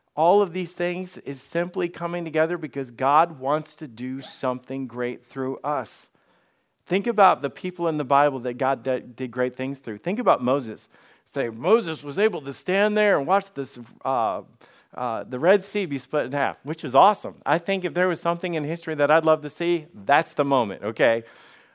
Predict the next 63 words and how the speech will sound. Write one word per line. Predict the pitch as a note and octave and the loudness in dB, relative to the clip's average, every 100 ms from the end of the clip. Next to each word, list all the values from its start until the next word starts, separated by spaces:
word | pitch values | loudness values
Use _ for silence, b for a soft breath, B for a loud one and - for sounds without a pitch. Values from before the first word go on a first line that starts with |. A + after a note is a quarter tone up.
| B - | B 2
I, | D3+ D3+ | 4 6
I | |
don't | E3 D#3 | 6 4
know | D#3+ D#3 | 2 4
about | D3 C#3 | 4 2
you | G3 | 2
guys, | D3+ A2 | 2 2
but | A#2 D3+ | 0 -2
I | |
mean, | D#3 D3+ | 0 -2
there's | C3+ B2+ | -2 -4
tons | - F3+ F#3 | -4 -4 -4
of | E3 | -4
things | F3+ F3 | -4 -2
that | D#3+ | 0
happen | E3 D#3+ | 0 -2
in | D3 | -6
the | |
Bible. | C3+ D#3 E3+ A2 | 0 0 0 -2
I'd | B2+ C#3 | -6 -4
love | C#3 F3 E3+ | 2 2 2
to | |
have | E3 | -4
been | D3 D3 | -2 -2
there | D3 | -2
in | C#3 | 0
that | C#3 C#3+ | 0 0
moment | D#3+ G#3+ G#2 - - b b b b | -2 -4 -8 -14 -20 b b b b
to | C#3 | -12
see | - F3 F#3 | -8 -4 -2
the | D3 | 0
Red | D3 D#3+ | 0 0
Sea | - G#3+ | -2 -8
split. | F3 - A2 - b b b | -8 -8 -8 -8 b b b
But | - D3+ | -4 -2
if | |
Moses | D3 A3+ C4 C4 A3 | 4 4 4 -4 -6
was | F#3 | -10
to | |
come | - G3+ | -4 -2
back | G3 G3 F#3+ | 2 2 0
and | F#3+ | -8
say, | - F#3 | -6 -6
"Dude, | D3+ F3+ F3+ G#2 A2+ _ _ _ - | -4 -6 -6 -8 -16 _ _ _ -8
let | F3+ | -4
me | G#3 | 0
go | F#3 E3 | 2 2
back | D#3 F3 E3 | 2 0 -2
and | C#3+ | -8
tell | - D#3 E3+ | -2 -2 0
you | D3 | -2
about | B2+ C#3 B2 | -2 -2 -2
being | C#3+ C#3 | -4 -6
raised | C3+ C#3+ B2 | -4 -4 -4
in | C3+ | -6
Egypt | D3 A#2+ G#2+ - | -6 -8 -10 -8
and | B2+ | -6
on | B2+ | -6
the | B2+ | -2
backside | B2+ C#3 - B2+ | 0 0 -2 -8
of | B2+ | -8
the | A#2 | -2
desert," | C3+ C#3 A2+ C#2+ | 0 0 -2 -14